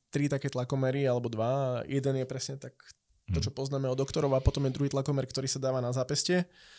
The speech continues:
Speaker 1: A na tom koncepte je postavený, sú aj tieto hodinky Huawei Watch D. A je vidno, že ľudia chcú hodinky, ktoré merajú tlak.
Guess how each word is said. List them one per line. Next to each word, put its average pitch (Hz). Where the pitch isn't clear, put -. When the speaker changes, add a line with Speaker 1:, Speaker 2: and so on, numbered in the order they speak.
Speaker 1:
A 127
na 131
tom 135
koncepte 135
je 135
postavený, 135
sú 135
aj 127
tieto 131
hodinky 131
Huawei 123
Watch 123
D. 127
A 123
je 143
vidno, 143
že 131
ľudia 131
chcú 185
hodinky, 139
ktoré 139
merajú 135
tlak. 123